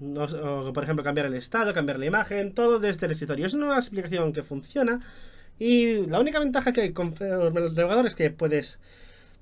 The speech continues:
activarlo desde aquí, lo cual está bien, pero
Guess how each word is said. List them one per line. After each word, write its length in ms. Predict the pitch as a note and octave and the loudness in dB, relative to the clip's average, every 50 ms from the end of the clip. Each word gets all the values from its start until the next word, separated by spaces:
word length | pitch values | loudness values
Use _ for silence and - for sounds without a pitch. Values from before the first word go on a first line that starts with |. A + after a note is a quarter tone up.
| - - | -20 -16
activarlo 580 | - D#3+ D3+ D#3 D#3 D3+ D#3 D3+ C#3 C3 C3+ C3+ | -14 -14 -8 -2 0 2 2 2 2 2 2 0
desde 180 | C3+ B2+ B2 C#3 | 0 0 -2 -2
aquí, 340 | C#3 - A3+ E3+ B2+ B2 - - - - - | 0 0 2 0 0 -2 -6 -14 -20 -16 -10
lo 140 | - C#3 B2 | -8 -8 -6
cual 160 | - C3 B2+ | -4 -4 -4
está 220 | B2 B2 - C3 C3+ | -4 -4 -6 -4 -2
bien, 500 | F3 A3 G3 D#3+ C#3 C3+ C#3 D3+ D3+ D#3 | 0 0 2 2 0 -2 -4 -6 -4 -2
pero 280 | - D3 D3 D3 C#3+ | 0 0 0 0 0